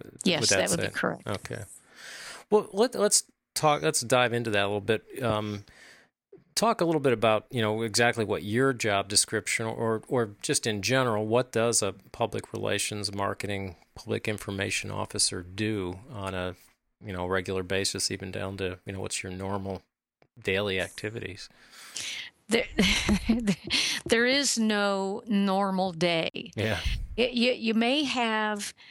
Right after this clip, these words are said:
Speaker 1: your day planned out, and you may have had a flight from the night before. You may have a flight that day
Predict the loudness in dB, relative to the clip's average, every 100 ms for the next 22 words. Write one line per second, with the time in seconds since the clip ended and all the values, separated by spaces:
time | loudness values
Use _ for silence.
0 | -18 -20 _ -2 0 -2 0 0 0 -4
1 | 0 2 2 4 4 2 0 -4 -4 -4
2 | -4 -10 _ _ _ -18 -18 -18 -20 _
3 | 0 2 2 0 0 -2 -4 -6 -2 2
4 | 2 0 0 0 -2 -6 -2 0 0 -4
5 | -6 -2 0 -2 -2 -6 -4 0 0 0
6 | 0 2 2 0 -2 0 0 0 0 -2
7 | 0 2 2 2 0